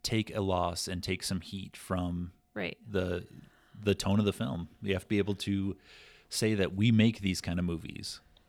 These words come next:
Speaker 1: We let these minority directors, producers, storytellers do what they do.
Speaker 2: Right. And, and make
Speaker 1: And
Speaker 2: the movie they wanted to make.
Speaker 1: Yeah, and survive the wave of criticism that's gonna come from one or both sides.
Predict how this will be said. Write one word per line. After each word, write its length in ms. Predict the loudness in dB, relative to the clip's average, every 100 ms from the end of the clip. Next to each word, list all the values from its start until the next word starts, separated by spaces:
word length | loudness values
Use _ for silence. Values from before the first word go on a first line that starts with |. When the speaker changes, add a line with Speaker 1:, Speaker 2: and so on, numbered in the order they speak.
| _
Speaker 1:
We 240 | 2 4 6
let 340 | 4 2 0 -10 -16 -4
these 280 | 0 2 2
minority 840 | 4 4 4 2 2 0 -2 -4 0
directors, 420 | 2 2 0 -2
producers, 440 | -2 0 0 0
storytellers 600 | 2 2 2 2 0 0
do 200 | 2 4
what 220 | 4 2 2
they 160 | 0
do. 360 | 0 -2 -2 -10 _ _
Speaker 2:
Right. 240 | -12 -12 -12 -10
And, 440 | -10 -10 -16 -16 _ _ _
and 100 | 0 2
make 140 | 2
Speaker 1:
And 40 | 2
Speaker 2:
the 60 |
movie 200 | -2 -2
they 260 | -2 0 0
wanted 340 | 0 -6 -6 -6
to 80 |
make. 240 | -8 -10 -6 -2
Speaker 1:
Yeah, 180 | -2 -4
and 240 | -2 2 2
survive 380 | 4 6 4 4
the 100 | 2
wave 600 | 4 4 4 2 0 -4
of 320 | -2 -2 -4 -14 _ _
criticism 460 | 0 0 0 0 0
that's 180 | -2
gonna 160 | -2 -2
come 220 | 0 -2
from 240 | 0 0 2
one 160 | 2
or 180 | 2 0
both 220 | 2 0
sides. 500 | 0 -4 -4 -6 -12